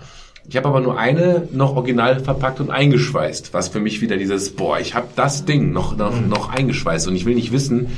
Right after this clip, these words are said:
wie viele schmierigen Typen mit einem, äh, Heißluftklebepistole zu Hause sitzen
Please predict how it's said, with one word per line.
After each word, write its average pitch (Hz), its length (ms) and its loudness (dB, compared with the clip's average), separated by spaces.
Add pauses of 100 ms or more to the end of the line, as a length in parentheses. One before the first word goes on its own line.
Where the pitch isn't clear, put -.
(340)
wie 113 200 2
viele 123 360 4
schmierigen 131 760 2
Typen 113 580 0
mit 104 260 -2
einem, 98 340 -2
äh, 90 360 0 (240)
Heißluftklebepistole 120 1400 0
zu 117 220 0
Hause 127 220 4
sitzen 135 600 2